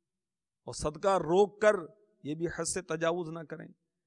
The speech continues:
اپنی نفسانی اغراض کے لیے خرچ کرنا، اللہ کی رضا کے لیے خرچ نہ کرنا، یہ بھی اسراف ہے۔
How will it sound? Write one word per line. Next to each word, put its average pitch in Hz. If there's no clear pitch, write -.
اپنی 247
نفسانی 226
اغراض 196
کے 226
لیے 220
خرچ 202
کرنا، 190
اللہ 175
کی 180
رضا 175
کے 175
لیے 175
خرچ 170
نہ 165
کرنا، 151
یہ 135
بھی 151
اسراف -
ہے۔ -